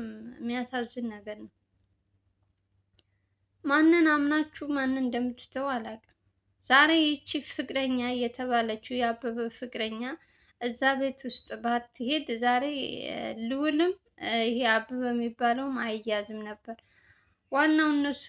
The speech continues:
ደግሞ ይቺን ልጅ መከታተላቸው ትልቅ ውጤት ነው ያመጣላቸው። በእርግጥ ይሄ ልጅ ብዙ ነገር ያቀላበበ ከጀርባ ሆነው እያንዳንዱ የሚሄድበትን እየተከታተሉ ከዛች ጋር ሲገናኝ እጅ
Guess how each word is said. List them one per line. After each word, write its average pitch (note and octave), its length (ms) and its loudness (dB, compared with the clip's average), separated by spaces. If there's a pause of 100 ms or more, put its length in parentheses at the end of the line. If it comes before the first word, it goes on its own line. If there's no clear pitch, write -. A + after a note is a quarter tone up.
ደግሞ C#4 360 0
ይቺን B3+ 500 -4
ልጅ B3 200 -2
መከታተላቸው A#3+ 1160 -2
ትልቅ C#4 420 -4
ውጤት A#3 400 -6
ነው A#3 120 -6
ያመጣላቸው። G#3+ 920 -6
በእርግጥ C4 440 -4 (240)
ይሄ A#3 180 -6 (180)
ልጅ B3+ 280 -8 (580)
ብዙ B3 160 -4 (100)
ነገር C4 360 0
ያቀላበበ A3 880 -2 (340)
ከጀርባ B3 520 -4 (120)
ሆነው A#3+ 340 -4 (180)
እያንዳንዱ B3 760 -2
የሚሄድበትን A#3+ 920 -2
እየተከታተሉ A#3 920 -6 (1400)
ከዛች E4 480 6 (100)
ጋር D4+ 200 2
ሲገናኝ C#4+ 640 0
እጅ C4+ 200 -4